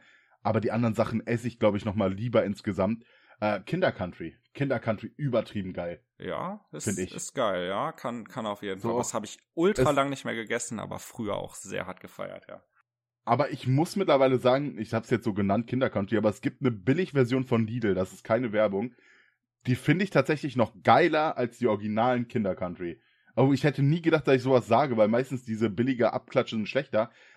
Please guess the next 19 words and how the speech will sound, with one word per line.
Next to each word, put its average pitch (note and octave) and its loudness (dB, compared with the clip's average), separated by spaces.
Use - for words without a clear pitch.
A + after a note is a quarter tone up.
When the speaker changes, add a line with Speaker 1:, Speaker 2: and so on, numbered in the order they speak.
Speaker 1:
Aber A2+ 4
diese G#2+ -2
Milchcreme A#2+ 0
schmeckt A#2 -4
dann G#2 -2
noch G2+ -2
mal G#2 2
besser. G2 0
Die G2+ -8
Cerealien A#2+ 2
sind A2+ -4
irgendwie A2 0
viel G#2 -6
geiler, A2 0
nicht A2 -4
so G#2+ -4
pumpig B2 -4
und G2+ -6
so. G2+ -4